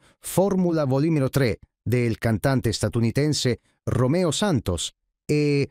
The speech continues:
La Última Misión del duo portoricano Wisin y Yandel, con cui ha rispettivamente inciso il singolo El Pañuelo e la rivisitazione del classico Besos Mojados.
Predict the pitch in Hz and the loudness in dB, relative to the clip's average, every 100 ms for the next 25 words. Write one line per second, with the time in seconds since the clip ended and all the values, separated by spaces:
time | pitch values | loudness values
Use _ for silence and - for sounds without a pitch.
0 | - 127 143 220 247 - 202 185 196 - | -2 0 0 2 0 0 0 0 0 0
1 | 208 135 104 - _ 101 120 117 117 202 | 0 2 0 -4 _ -2 0 0 2 2
2 | 165 117 - 113 113 143 143 135 120 - | 2 0 0 -2 0 0 2 2 0 -4
3 | - 104 180 226 - 120 113 127 123 143 | -6 -2 0 0 0 0 0 -2 0 0
4 | 180 220 139 95 _ _ _ _ - 185 | 0 0 0 -2 _ _ _ _ -2 0
5 | - 226 208 180 156 180 - 175 - 160 | 0 0 2 0 0 0 -2 -2 0 0
6 | 151 180 151 139 139 - 156 135 120 110 | 0 0 0 0 0 0 0 0 0 0
7 | - 156 143 123 117 - 139 135 - 101 | 0 0 2 2 0 0 0 0 0 0
8 | 139 180 131 123 - - _ 170 170 160 | 2 2 0 -2 -6 -20 _ -2 0 0
9 | 151 147 135 135 180 175 165 - - 147 | 0 0 0 0 0 0 -2 -2 -2 -2
10 | 175 196 151 120 147 160 - - 156 - | 0 0 0 0 -2 -2 -4 0 0 -2
11 | - 110 143 190 196 147 175 - 90 80 | -6 -4 -2 0 0 0 0 0 -2 -2
12 | 82 - | -4 -8